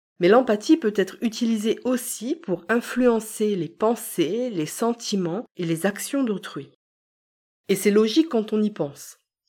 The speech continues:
Car le premier rôle de l'empathie, c'est de renforcer nos liens, ça participe à la création de nos relations. Mais une fois la relation établie, rien ne dit qu'elle sera positive. Pour une raison que j'ignore, on a toutes et tous tendance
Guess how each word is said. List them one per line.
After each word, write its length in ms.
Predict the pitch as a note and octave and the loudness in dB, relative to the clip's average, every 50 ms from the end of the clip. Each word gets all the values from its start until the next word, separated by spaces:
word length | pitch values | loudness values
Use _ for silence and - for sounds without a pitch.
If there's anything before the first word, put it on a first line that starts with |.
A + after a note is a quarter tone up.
| _ _ | _ _
Car 180 | - - F#3+ F#3+ | -2 0 2 2
le 140 | G3+ G#3 G3+ | 2 2 2
premier 320 | - - C#4+ C4+ C4+ C4 | 2 4 4 6 6 6
rôle 260 | B3+ B3+ B3 B3 A#3 | 6 6 6 6 6
de 80 | F#3 F3+ | 4 2
l'empathie, 640 | E3+ F3+ F#3+ G3 F#3+ E3 D#3 - - - B3+ D4+ E4 | 2 2 2 0 -2 -6 -6 -8 -8 -4 0 0 0
c'est 160 | E4 - A3 | 0 0 -2
de 100 | F3+ F3 | 0 0
renforcer 640 | E3+ - - C4 C4 B3+ - G#3+ - - - G#3+ G3+ | 0 2 4 4 4 2 0 -6 -8 -6 -4 -2 -2
nos 200 | F#3 F3 E3 D#3 | 0 0 0 -2
liens, 360 | D3+ D3+ D#3+ F#3+ B3+ F4 F4+ - - _ _ _ _ _ | -2 0 2 2 2 2 -2 -4 -10 _ _ _ _ _
ça 200 | - - - G3+ | -4 0 2 2
participe 680 | G3+ G3+ B3+ B3+ - - D4 C4+ - - D4+ D4 D4 - | 2 2 0 -2 -2 -2 -4 -4 0 2 2 2 2 2
à 60 | G3 | -2
la 120 | F3+ F3+ | -2 -2
création 500 | F3 - - B3 A3+ A3 A3 - - C#4 | -4 -6 -4 -4 -4 -4 -4 -4 -4 -2
de 120 | B3+ G#3 E3+ | 0 0 0
nos 280 | E3 E3 F3+ F#3+ - - | 0 -2 -2 -4 -8 -10
relations. 680 | - D3+ D#3+ E3+ G#3+ G#3+ G3+ F3 D#3 - - - C#3+ C3+ - _ _ _ _ _ _ _ _ _ _ _ _ - | -10 -8 -2 2 2 2 2 2 -2 -6 -10 -16 -16 -18 -20 _ _ _ _ _ _ _ _ _ _ _ _ -6
Mais 100 | D3+ D#3 | -6 -4
une 160 | E3+ G3+ A3 | -2 0 -2
fois 220 | G#3+ - D4 C4+ | 0 4 6 6
la 100 | B3 G3+ | 6 6
relation 400 | F3+ F#3+ G3 F#3+ F#3 F#3 - E3 - - | 4 2 0 -2 -2 -4 -6 -8 -4 -4
établie, 640 | F3 E3+ - F3 D#3+ E3+ F#3 G#3+ C#4 D#4+ E4 - _ _ _ _ _ _ _ _ | -4 -2 -2 -4 -4 -2 0 2 2 2 2 0 _ _ _ _ _ _ _ _
rien 400 | - D3+ C#3 F#3+ G#3 B3 C#4+ C#4+ | -8 -4 0 2 4 6 6 6
ne 140 | B3 A3 F#3 | 6 6 4
dit 280 | E3+ E3+ - C4+ D#4 F#4 F#4+ F4 D#4 - - | 2 0 0 2 2 2 2 -2 -6 -8 -6
qu'elle 220 | - F3+ E3 D#3+ | -4 -4 -4 -4
sera 560 | - - - F#3 F3+ E3+ A3 C4+ D4+ E4+ - - _ _ _ _ | -6 -4 -2 -2 0 0 0 0 0 -2 -6 -12 _ _ _ _
positive. 800 | - G#3 F#3+ F3+ F#3 G3 G3 - - - - A3+ F3 D3+ C#3+ - - _ _ _ _ _ _ _ _ _ _ _ _ _ | 0 0 0 0 0 -4 -8 -8 -10 -8 -6 -6 -6 -8 -10 -16 -18 _ _ _ _ _ _ _ _ _ _ _ _ _
Pour 140 | - - A#3 | 0 4 6
une 100 | A#3+ A#3 | 6 6
raison 260 | A3+ B3 A#3+ C4 C#4 | 6 6 4 4 2
que 60 | C4 A3+ | 2 2
j'ignore, 580 | F#3+ G3+ G3+ G3+ A3 B3 C#4+ E4 F4 E4+ - - | 2 0 0 2 4 4 4 2 0 -2 -4 -4
on 160 | G3 G3 G3 | -4 -2 -2
a 100 | F3+ F3 | -2 -4
toutes 440 | - - _ - E4 D#4+ D#4 - - | -6 -6 _ 2 2 2 2 0 -4
et 60 | A3+ G3+ | -6 -6
tous 200 | - - A3+ - | -6 -8 -8 -4
tendance 400 | - G3+ G3 G#3 A3 A#3 A3 | -2 0 0 2 2 0 0